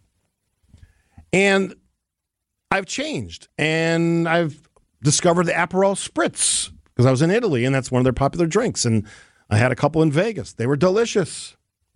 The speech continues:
Why do you think we are so resistant to change, especially in this state? We love, we are creatures of habits.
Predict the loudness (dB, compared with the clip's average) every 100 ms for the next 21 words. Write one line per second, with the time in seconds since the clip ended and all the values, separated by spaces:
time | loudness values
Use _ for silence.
0 | -20 _ _ _ _ _ _ _ _ _
1 | _ _ _ _ _ _ _ _ _ _
2 | _ _ _ _ 2 4 4 2 0 -2
3 | -4 -4 0 0 0 -2 -2 -2 -4 -6
4 | -6 -6 -2 0 0 0 0 2 2 2
5 | 2 0 -4 -10 -2 0 2 2 2 2
6 | -2 -4 -4 -2 -2 -4 -2 0 0 0
7 | 0 -4 -12 -18